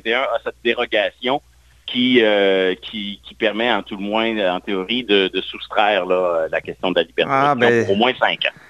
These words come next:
Speaker 2: moi, depuis le triple salto arrière qu'a constitué, euh, l'arrêt sur l'aide médicale à mourir, là, qui changeait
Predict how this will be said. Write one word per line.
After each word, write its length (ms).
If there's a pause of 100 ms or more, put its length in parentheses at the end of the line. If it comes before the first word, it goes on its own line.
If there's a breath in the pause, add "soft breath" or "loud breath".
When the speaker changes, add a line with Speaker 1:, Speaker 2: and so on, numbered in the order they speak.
(140 soft breath)
Speaker 2:
moi, 180
depuis 320
le 120
triple 420
salto 540
arrière 500
qu'a 140
constitué, 840
euh, 260
l'arrêt 400
sur 220
l'aide 180
médicale 460
à 60
mourir, 520
là, 140
qui 200
changeait 480